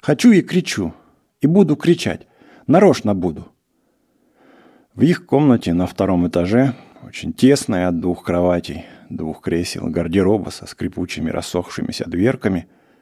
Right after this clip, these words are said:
умывальника и чемоданов под вешалкой, воздух горячий неподвижен. В окно, открытое на совсем уже померкшее небо, нет ни малейшего дуновения.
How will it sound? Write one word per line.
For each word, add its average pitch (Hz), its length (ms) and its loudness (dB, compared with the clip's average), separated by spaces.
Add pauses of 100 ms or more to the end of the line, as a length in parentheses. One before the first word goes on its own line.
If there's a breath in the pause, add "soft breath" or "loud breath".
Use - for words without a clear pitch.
(280 soft breath)
умывальника 98 840 2 (140)
и - 60 -20
чемоданов 90 680 -2
под 78 160 -4
вешалкой, 101 560 -2 (760 soft breath)
воздух 110 520 2
горячий 98 440 0
неподвижен. 90 840 0 (440 loud breath)
В 98 60 0
окно, 117 340 4
открытое 90 560 -6
на 82 140 -6
совсем 101 460 -2
уже 82 180 -6
померкшее 85 600 -6
небо, 87 360 -2 (180 soft breath)
нет 92 320 -4
ни 95 80 -2
малейшего 87 640 -2
дуновения. 87 680 -2